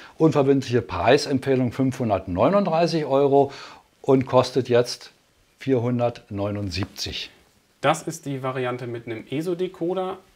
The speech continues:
Speaker 2: äh, nur digital, sag
Speaker 1: Nur
Speaker 2: ich mal.
Speaker 1: digital,
Speaker 2: Ohne,
Speaker 1: ohne
Speaker 2: ohne
Speaker 1: Sound.
Speaker 2: Soundfunktion, aber digital, äh, mit Pufferspeicher. Wie
Speaker 1: Auch dieser
Speaker 2: gesagt.
Speaker 1: Preis ist eigentlich für so eine Lokomotive, muss ich mal dazu sagen, recht attraktiv.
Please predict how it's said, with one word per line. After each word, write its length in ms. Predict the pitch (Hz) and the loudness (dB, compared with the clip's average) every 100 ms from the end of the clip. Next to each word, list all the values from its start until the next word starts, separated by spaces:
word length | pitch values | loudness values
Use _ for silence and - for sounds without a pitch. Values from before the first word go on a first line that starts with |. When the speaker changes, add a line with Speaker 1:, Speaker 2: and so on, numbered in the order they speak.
| _ | _
Speaker 2:
äh, 280 | 131 127 127 127 - | -4 -2 -2 -6 -8
nur 320 | 139 156 185 | -2 4 4
digital, 680 | 170 151 135 127 127 101 95 | 4 -4 -6 -6 -2 0 0
sag 100 | 101 | 6
Speaker 1:
Nur 140 | 135 147 | 10 10
Speaker 2:
ich 60 | |
mal. 60 | 156 | 8
Speaker 1:
digital, 360 | 151 131 127 | 6 8 10
Speaker 2:
Ohne, 140 | 160 151 | 10 10
Speaker 1:
ohne 120 | 135 | 12
Speaker 2:
ohne 240 | 139 135 | 12 8
Speaker 1:
Sound. 380 | 131 - 151 202 | 6 4 6 6
Speaker 2:
Soundfunktion, 760 | 185 110 113 170 190 190 202 196 | 10 12 12 8 6 6 4 0
aber 340 | 143 147 147 143 | -2 2 2 2
digital, 800 | 139 139 135 131 143 143 151 151 - - - - | -2 -6 -6 -6 -4 -2 -2 -6 -16 -20 -20 -12
äh, 240 | 147 135 127 | -4 0 0
mit 240 | 123 127 | 0 -4
Pufferspeicher. 600 | - 107 - - - - - - | -6 -16 -16 -16 -18 -16 -16 0
Wie 60 | 120 | 2
Speaker 1:
Auch 100 | 113 | 2
dieser 220 | 123 127 | 6 6
Speaker 2:
gesagt. 80 | - | 6
Speaker 1:
Preis 320 | 104 117 127 | 4 4 4
ist 340 | 147 143 - | 2 0 0
eigentlich 380 | 101 120 120 117 | 4 4 4 0
für 160 | - 107 | 0 -2
so 120 | 104 | 0
eine 120 | 120 | 0
Lokomotive, 640 | 113 110 104 101 123 123 107 | 0 -2 -4 -2 0 0 0
muss 180 | 113 | -2
ich 100 | 107 | -6
mal 120 | 101 101 | -6 -6
dazu 260 | 101 131 | -6 -6
sagen, 300 | 123 113 117 | -2 0 -2
recht 280 | 98 110 - | -2 -6 -6
attraktiv. 680 | 110 - 101 - 123 175 185 | -10 -8 -10 -4 2 2 2